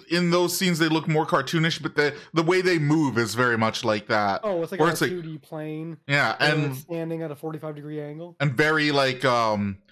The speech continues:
Speaker 1: very stiff movements. Like, arm,
Speaker 2: Mm.
Speaker 1: ar-, when you're punching, arm is out, and then it's back in, you know?
Speaker 2: Okay, yeah, yeah,
Speaker 1: Yeah,
Speaker 2: yeah.
Speaker 1: the, there's no real animation of the arm coming out and everything.
Speaker 2: Yeah.
Speaker 1: Yeah.
Speaker 2: Uh, I do like one thing that I watched from the, the first episode, which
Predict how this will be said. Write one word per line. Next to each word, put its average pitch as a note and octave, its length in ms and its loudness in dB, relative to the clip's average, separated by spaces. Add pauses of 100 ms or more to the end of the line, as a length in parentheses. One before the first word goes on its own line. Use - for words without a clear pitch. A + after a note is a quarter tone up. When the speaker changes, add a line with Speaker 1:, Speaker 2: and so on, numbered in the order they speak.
Speaker 1:
very D3 280 2
stiff - 520 0
movements. B2 480 2
Like, A#2 220 0
arm, E3 540 0
Speaker 2:
Mm. D3+ 60 -6
Speaker 1:
ar-, E3+ 340 2
when E3+ 240 2
you're E3+ 100 2
punching, G#3 480 2
arm E3 180 2
is D#3 140 0
out, F3+ 280 2
and D3 80 0
then D3+ 180 2
it's C3 120 -2
back C3+ 300 2
in, G#2+ 320 0
you A#2 80 -2
know? D3 260 0
Speaker 2:
Okay, F3 260 -6
yeah, D3 80 -8
yeah, D3 300 -8
Speaker 1:
Yeah, B2+ 200 0
Speaker 2:
yeah. A#2+ 40 0
Speaker 1:
the, C3 280 -2 (180)
there's D3+ 160 0
no D#3 160 4
real D3 340 2
animation C#3 640 2
of A#2 80 -2
the B2 180 -4
arm B2 220 2
coming A#2+ 460 -2
out G2+ 180 0
and A2 140 -4
everything. G#2+ 460 -4 (680)
Speaker 2:
Yeah. D#3 300 -8 (240)
Speaker 1:
Yeah. A2 220 -2 (840)
Speaker 2:
Uh, F#3 60 -8
I G3 160 -6
do B3+ 160 -6
like A#3 240 -8
one E3+ 200 -6
thing G#3+ 160 -6
that G#3 100 -6
I G#3 80 -6
watched G#3 340 -10
from G3 180 -8
the, G3 220 -10
the F3 100 -12
first G3+ 260 -10
episode, G#3 420 -8
which E3 200 -8